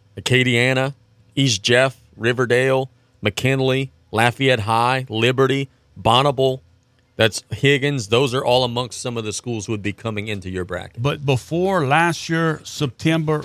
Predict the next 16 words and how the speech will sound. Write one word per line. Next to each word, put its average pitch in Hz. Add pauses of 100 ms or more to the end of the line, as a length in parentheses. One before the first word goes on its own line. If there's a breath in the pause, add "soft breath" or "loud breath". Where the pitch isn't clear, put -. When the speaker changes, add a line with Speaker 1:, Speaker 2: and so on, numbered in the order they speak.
(120)
Speaker 2:
vote, 151
when 131
school 190
started 165
last 147
year, 101 (540)
the 117
Tarpons 147
were 135 (1600)
four 131
A. 160
They 117
weren't 139
Division 120
One. 143 (2500)
Speaker 1:
I'm, 95